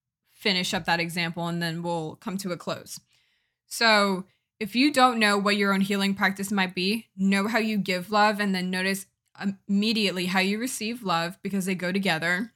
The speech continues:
And then if, so that's if you don't know what your own personal healing practice might be. So if,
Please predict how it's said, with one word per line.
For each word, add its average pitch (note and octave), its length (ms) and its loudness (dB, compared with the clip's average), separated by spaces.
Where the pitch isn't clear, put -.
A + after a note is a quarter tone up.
And A3 280 2
then G3+ 480 4
if, A3 300 -6
so A3 200 -2
that's G3+ 360 6
if C4 160 -4
you A3 100 2
don't G#3 160 0
know G#3 100 0
what G3+ 140 0
your F#3+ 140 2
own F#3 100 -2
personal G3 400 -4
healing G#3 320 0
practice F#3+ 400 -4
might F3+ 160 -2
be. E3 200 -8
So F#3+ 200 -6
if, F#3+ 240 -8